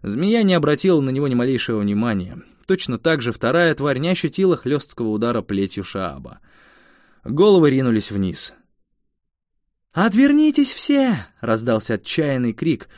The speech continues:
вошедший в сумрак Лили. «Закройте глаза, отвернитесь!» Угорь,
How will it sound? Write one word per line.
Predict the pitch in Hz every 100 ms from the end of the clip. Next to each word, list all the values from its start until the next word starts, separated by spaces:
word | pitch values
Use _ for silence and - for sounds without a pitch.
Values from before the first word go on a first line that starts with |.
| -
вошедший | 104 113 - 160 139 - 120
в |
сумрак | - 135 120 135
Лили. | 123 92 - -
«Закройте | 143 226 269 262 247 233
глаза, | 254 254 233 -
отвернитесь!» | 226 262 302 294 311 302 - 254 143 - - _ - _ _ _ _ _ -
Угорь, | 175 160 196